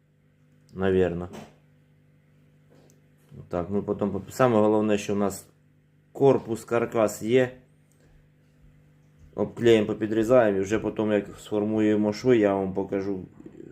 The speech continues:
що воно в результаті вийде, як воно буде стояти в акваріумі.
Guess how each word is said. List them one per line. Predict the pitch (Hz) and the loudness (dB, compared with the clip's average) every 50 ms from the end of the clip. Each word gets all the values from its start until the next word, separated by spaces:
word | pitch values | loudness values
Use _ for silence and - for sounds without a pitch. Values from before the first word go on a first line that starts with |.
| - | -20
що | - - - 113 107 104 | -20 -8 -2 0 2 2
воно | 104 104 104 101 | 2 2 2 0
в | 98 | 2
результаті | 101 107 107 123 131 127 - 139 127 - 113 110 | 0 2 2 2 2 4 4 4 4 4 2 2
вийде, | 107 123 131 123 98 98 | 2 4 2 4 2 2
як | 98 107 107 - | 2 2 2 0
воно | 107 101 98 | -2 -2 -2
буде | 101 101 101 98 | -2 -2 -2 -4
стояти | - - 101 98 98 - 104 | -4 -4 -4 -4 -4 -4 -4
в | 95 | -6
акваріумі. | 95 92 90 90 87 82 82 - 65 - 90 92 | -6 -6 -6 -6 -6 -6 -6 -6 -10 -12 -14 -16